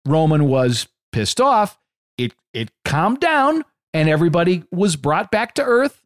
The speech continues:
Supposedly, Triple H was involved and had everyone hash it out in the locker room. There was no locker room altercation. There was some yelling and screaming, which if you were slapped in the face,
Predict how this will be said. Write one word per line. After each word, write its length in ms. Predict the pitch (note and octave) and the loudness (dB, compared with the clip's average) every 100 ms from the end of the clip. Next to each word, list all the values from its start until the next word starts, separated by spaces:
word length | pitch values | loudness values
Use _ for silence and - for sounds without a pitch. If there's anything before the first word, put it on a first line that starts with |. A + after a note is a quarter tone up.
| - | -8
Supposedly, 800 | - D3+ E3+ F3+ F3+ F#3+ G3 F#3+ | -6 -2 0 0 0 0 0 -2
Triple 380 | - F3+ F#3 | -2 -2 0
H 180 | F#3 - | 0 0
was 180 | F#3+ F3 | -2 0
involved 500 | F#3+ F3 F#3+ C4 A#3 | 0 0 0 0 0
and 140 | F#3 | 0
had 220 | C3+ D3 D3 | 0 0 0
everyone 540 | D3 D#3+ D#3+ D#3+ E3 - | 2 2 2 0 -2 -4
hash 340 | C#3 E3 - | -2 -2 0
it 80 | E3+ | 0
out 140 | E3+ | 0
in 60 | E3 | 0
the 60 | D#3 | 0
locker 320 | E3 E3+ G3+ | 0 0 0
room. 260 | G#3+ B3+ C4 _ _ _ | 0 0 -6 _ _ _
There 180 | D3+ E3 | 2 2
was 280 | D3 D3 C#3+ | 4 2 2
no 180 | D3+ E3 | 2 2
locker 360 | C#3+ D3+ D3+ | 2 0 0
room 200 | D3+ D3+ | 0 0
altercation. 840 | D3 C3+ A#2 A2+ - D#3 A3 D4+ C#4+ - _ | 0 -2 -2 -6 -2 -2 0 -2 -4 -10 _
There 120 | D3+ | 0
was 160 | D3+ C#3+ | 2 2
some 160 | D3+ C#3+ | 2 2
yelling 340 | C3 C3 C3+ | 2 0 0
and 100 | C3 | 0
screaming, 520 | - D3+ D#3+ G3+ A3+ - _ | -2 -2 0 0 -2 -6 _
which 300 | F3+ G3 - - _ _ | -2 -2 -2 -8 _ _
if 200 | A3 G3+ - | -4 -4 -4
you 220 | E3 A3+ | -2 -2
were 240 | C4+ C4+ | 0 -2
slapped 520 | - - A#3+ A#3 A3+ | -2 0 0 0 0
in 120 | A3+ G3+ | 2 4
the 80 | |
face, 640 | F3+ - F#3 C#3+ G#2 - | 2 0 2 2 0 -2